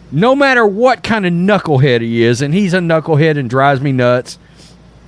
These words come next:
and we've slammed and made fun of Antonio Brown a million times. Oh, here we go. But Devin White, extremely talented player for the Tampa Bay Buccaneers,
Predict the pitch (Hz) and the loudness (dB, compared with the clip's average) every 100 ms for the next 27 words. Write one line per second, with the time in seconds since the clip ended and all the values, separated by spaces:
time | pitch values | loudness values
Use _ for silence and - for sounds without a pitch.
0 | - - - - 147 139 151 151 - 139 | -20 -20 -20 -6 -4 0 0 -2 -8 -4
1 | 147 143 143 139 143 135 147 - 139 135 | -2 0 -2 -2 0 0 -2 -2 -2 -2
2 | 127 131 120 135 131 123 120 117 120 120 | -2 -6 -4 -2 0 -2 0 0 0 -4
3 | 101 107 113 117 - 190 139 101 107 - | -2 0 0 -4 -4 -2 -2 -4 -8 -18
4 | - - - - - - - - - - | -20 -20 -20 -20 -20 -20 -20 -20 -20 -20
5 | - - - 214 247 208 151 107 - 190 | -20 -20 -8 0 4 4 4 0 0 2
6 | 220 202 185 185 113 135 95 170 247 285 | 2 2 2 2 2 -4 -2 0 0 0
7 | 190 165 240 196 196 - - - - - | -2 0 2 0 -2 -10 -20 -20 -20 -20
8 | - - - - - - - - - - | -20 -20 -20 -20 -20 -20 -18 -18 -16 -4
9 | 160 139 - - 190 196 226 240 202 156 | -2 -2 -6 -12 -14 -6 -2 0 2 0
10 | 120 165 131 117 135 101 127 110 110 - | 0 0 0 -2 -4 -2 0 2 0 -2
11 | 107 92 123 104 101 104 104 98 101 165 | -6 -2 -4 -2 -2 -2 0 -4 -2 0
12 | 190 170 160 | 2 2 -2